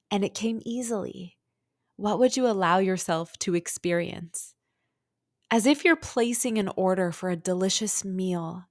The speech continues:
at a restaurant or ordering something from a catalog or off of Amazon, allowing yourself to effortlessly peruse the options. Hmm, what do I feel like having?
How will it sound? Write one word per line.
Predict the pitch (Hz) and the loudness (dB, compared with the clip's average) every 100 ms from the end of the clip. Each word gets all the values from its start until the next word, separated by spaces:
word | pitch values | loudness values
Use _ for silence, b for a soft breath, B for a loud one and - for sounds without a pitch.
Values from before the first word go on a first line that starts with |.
| _ | _
at | 185 180 | 0 2
a | |
restaurant | 170 170 - 165 156 - 180 - _ _ _ _ _ _ | 2 0 -2 -4 -6 -6 -8 -14 _ _ _ _ _ _
or | 214 214 | 0 2
ordering | 214 226 254 254 240 | 2 0 2 0 -2
something | 220 220 220 208 | -2 -2 -2 -4
from | 190 202 | -2 -2
a | 190 | -2
catalog | - 190 196 196 165 50 - - _ _ _ - | 0 2 2 2 0 -2 -4 -10 _ _ _ 2
or | 190 | 6
off | 180 202 | 6 4
of | 185 - | -2 0
Amazon, | 185 202 185 160 170 175 170 _ _ _ _ _ _ _ _ _ _ | -2 -2 -2 -4 -6 -10 -14 _ _ _ _ _ _ _ _ _ _
allowing | 185 180 208 226 | -2 2 4 4
yourself | 226 220 - 202 208 - | 0 -2 0 2 0 -2
to | 196 - | -6 -2
effortlessly | 190 - 208 226 220 226 220 | -2 0 -2 0 0 0 0
peruse | 220 - 185 175 196 208 220 226 - | -4 -6 -4 -2 -2 0 0 -2 -4
the | 214 - | -6 -4
options. | 185 185 - 180 185 185 175 - b b b b b _ _ | -4 -4 -6 -6 -6 -10 -10 -14 b b b b b _ _
Hmm, | 247 240 226 208 190 190 190 - _ _ - | -4 -2 0 -2 -4 -8 -10 -14 _ _ 0
what | 233 254 | 0 4
do | 339 | 4
I | 269 247 | 6 4
feel | 247 214 | 2 2
like | 180 180 | 4 2
having? | - 185 175 165 170 180 | -2 0 0 0 -4 -8